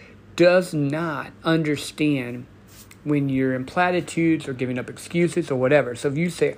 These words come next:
"I'm going to commit to X, Y, Z," and don't do it, then your subconscious mind says, "I'm a quitter. I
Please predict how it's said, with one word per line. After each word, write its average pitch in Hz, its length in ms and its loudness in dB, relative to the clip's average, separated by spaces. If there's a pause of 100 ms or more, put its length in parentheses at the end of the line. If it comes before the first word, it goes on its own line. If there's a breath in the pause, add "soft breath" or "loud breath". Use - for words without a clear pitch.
"I'm 170 320 0
going 165 260 0
to 156 80 -6
commit 139 380 -4
to - 100 -10 (100)
X, 156 260 -4
Y, 135 220 2
Z," 131 440 -2 (260 loud breath)
and 151 160 0
don't 127 400 -2
do 170 180 8
it, 139 200 4 (240 loud breath)
then 151 160 4
your 143 120 2
subconscious 170 560 -4
mind 151 360 -2
says, 131 400 -4 (420 loud breath)
"I'm 139 320 2
a 131 60 -4
quitter. 127 400 2 (120)
I 139 460 0